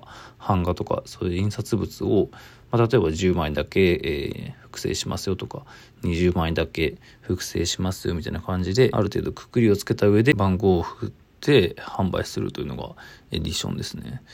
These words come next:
まあ、僕の作風だとデータがあったりし、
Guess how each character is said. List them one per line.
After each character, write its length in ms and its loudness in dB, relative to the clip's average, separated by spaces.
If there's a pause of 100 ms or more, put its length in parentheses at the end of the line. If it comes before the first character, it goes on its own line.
(360)
ま 100 0
あ、 20 2
僕 440 6
の 160 6
作 280 0
風 320 6
だ 100 4
と 380 -4
デ 180 2
ー 40 -4
タ 240 4
が 160 4
あ 20 4
っ 60 -2
た 180 -8
り 100 -8
し、 160 -12